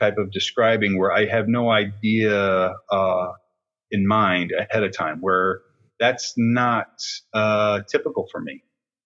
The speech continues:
Um, so to be kind of just a impromptu, uh, type of, um, uh,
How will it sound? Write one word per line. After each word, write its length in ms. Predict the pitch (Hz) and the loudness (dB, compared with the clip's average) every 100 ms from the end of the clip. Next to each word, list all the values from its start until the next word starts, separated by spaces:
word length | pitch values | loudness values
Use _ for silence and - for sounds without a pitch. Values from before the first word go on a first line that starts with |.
| _ | _
Um, 200 | 104 95 92 | -2 -2 0
so 180 | 117 101 | -2 -4
to 100 | 107 | -4
be 560 | 110 123 123 120 113 - _ _ _ - | -2 2 2 2 0 -6 _ _ _ -4
kind 220 | 123 120 | -2 0
of 100 | 107 | -2
just 240 | 110 107 | -2 -6
a 240 | 110 101 101 | -2 0 0
impromptu, 1000 | 104 95 - 117 113 - 107 101 98 95 - | -2 -4 -2 -2 -2 -4 -4 -2 -4 -8 -6
uh, 420 | 101 92 90 87 85 _ _ _ _ _ | -2 0 0 -2 -6 _ _ _ _ _
type 240 | - 95 95 | -2 -2 -2
of, 260 | 98 95 90 - | -2 -2 -4 -4
um, 360 | 92 90 85 80 - _ _ _ _ _ _ _ _ _ _ _ _ - - _ _ _ _ _ - | -2 -2 -4 -12 -20 _ _ _ _ _ _ _ _ _ _ _ _ -20 -20 _ _ _ _ _ -6
uh, 160 | 87 | -6